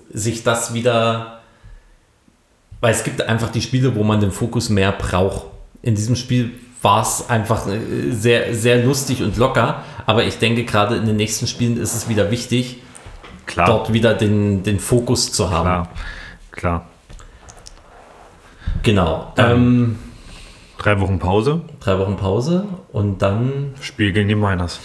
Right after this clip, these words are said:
Speaker 1: Das war
Speaker 2: Heimspiel.
Speaker 1: eigentlich, eigentlich für mich persönlich das Spiel, wo ich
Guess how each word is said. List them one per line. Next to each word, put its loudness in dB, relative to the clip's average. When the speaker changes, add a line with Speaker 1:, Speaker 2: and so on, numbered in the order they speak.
Speaker 1:
Das 2
war 4
Speaker 2:
Heimspiel. 0
Speaker 1:
eigentlich, -12
eigentlich -2
für 2
mich 0
persönlich -2
das -2
Spiel, -2
wo 2
ich -4